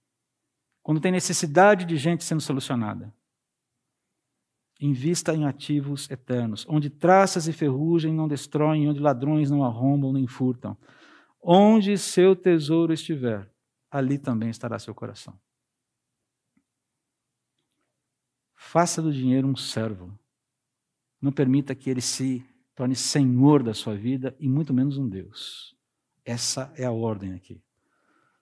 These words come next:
Provérbios vinte e três, quatro diz o seguinte, "Não se desgaste tentando ficar rico. Tenha discernimento para saber quando parar." Porque o problema, novamente, não é o enriquecimento, mas é o que isso pode produzir no meu coração.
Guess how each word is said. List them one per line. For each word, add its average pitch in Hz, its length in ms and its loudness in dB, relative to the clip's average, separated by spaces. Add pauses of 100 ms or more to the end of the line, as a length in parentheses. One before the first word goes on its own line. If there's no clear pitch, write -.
Provérbios 170 380 4
vinte 185 140 0
e - 40 -14
três, 175 260 6
quatro 180 320 4
diz 156 100 -4
o 175 60 -2
seguinte, 165 320 2
"Não 190 120 6
se 214 120 0
desgaste 185 640 4
tentando 214 520 6
ficar 214 300 4
rico. 180 520 4 (880)
Tenha 226 360 8
discernimento 190 680 6
para 196 120 4
saber 185 420 4
quando 214 460 8
parar." 156 600 0 (2750)
Porque 208 180 0
o - 20 6
problema, 220 360 8
novamente, 208 340 6
não 202 140 8
é 214 60 8
o 208 40 10
enriquecimento, 202 640 6
mas 180 140 6
é 196 60 8
o 185 40 6
que 208 120 0
isso 208 160 0
pode 196 200 0
produzir 196 360 2
no 190 80 4
meu 196 140 4
coração. 185 580 -2